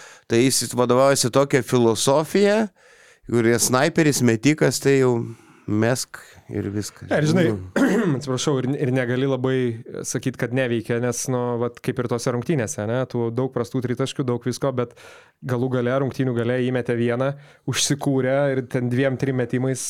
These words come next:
Speaker 2: pra-, perlaužė, perlaužė realiai rungtynes.
Speaker 1: Tai rodo, kiek, kiek stiprių nervų
Speaker 2: Jo.
Speaker 1: žmog-, kai tu prameti, t-, pirmus trylika ir lemiamų metu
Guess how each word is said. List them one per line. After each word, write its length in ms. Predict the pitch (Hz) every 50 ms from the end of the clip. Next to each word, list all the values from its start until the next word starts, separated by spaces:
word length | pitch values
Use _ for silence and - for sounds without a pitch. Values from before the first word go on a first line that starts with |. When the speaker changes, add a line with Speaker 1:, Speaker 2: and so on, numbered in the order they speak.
| - -
Speaker 2:
pra-, 320 | - _ 139 135 135 139 135
perlaužė, 580 | - 170 165 143 127 123 123 120 131 131 131 131 131
perlaužė 520 | - - 156 139 135 131 131 131 139 143 151
realiai 320 | 143 131 123 127 131 127
rungtynes. 320 | 120 135 143 143 - 196 -
Speaker 1:
Tai 100 | 139 147
rodo, 220 | 165 165 156 139
kiek, 320 | - - 147 143 135 123 -
kiek 320 | - 143 139 131 - -
stiprių 380 | - - 123 113 143 156 151 131
nervų 340 | 143 156 156 139 113 107 104 101 98 98 98 92 92 95 92 92 90
Speaker 2:
Jo. 200 | 90 92 92 92
Speaker 1:
žmog-, 360 | 92 110 117 113 107 117 117 120 117 117 101
kai 180 | - 127 120 113
tu 200 | - 135 117 -
prameti, 540 | 139 139 147 143 135 123 - - 110 104 98
t-, 320 | - - - 101 104 104
pirmus 420 | 98 - 120 120 135 147 - - -
trylika 540 | 120 123 120 120 131 123 - 170 185 202 202 - - - - - - - - _ _ -
ir 180 | 110 113 123
lemiamų 480 | 135 139 147 143 139 139 135 135 135 131
metu 440 | 131 127 120 117 120 - 139 143